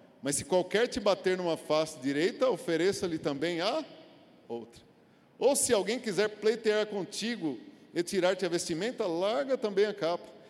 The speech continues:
Se qualquer te obrigar a caminhar uma milha, vai com ele duas.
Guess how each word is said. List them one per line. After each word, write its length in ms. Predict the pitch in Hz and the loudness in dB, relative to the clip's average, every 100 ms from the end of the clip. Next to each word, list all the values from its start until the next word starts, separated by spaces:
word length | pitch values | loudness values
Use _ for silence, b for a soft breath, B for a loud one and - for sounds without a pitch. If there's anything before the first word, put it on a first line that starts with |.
| B - | B -14
Se 140 | - | -8
qualquer 360 | 214 233 233 277 | 4 4 6 4
te 120 | 277 | 4
obrigar 320 | 254 254 240 247 | 2 4 4 4
a 40 | |
caminhar 360 | 240 233 233 233 | 2 4 4 4
uma 160 | 220 | 4
milha, 320 | 196 240 247 | 2 4 4
vai 260 | 190 175 247 | 4 4 4
com 200 | 233 262 | 4 4
ele 160 | 269 262 | 4 4
duas. 840 | 254 349 349 214 - - - | 6 8 8 6 2 0 0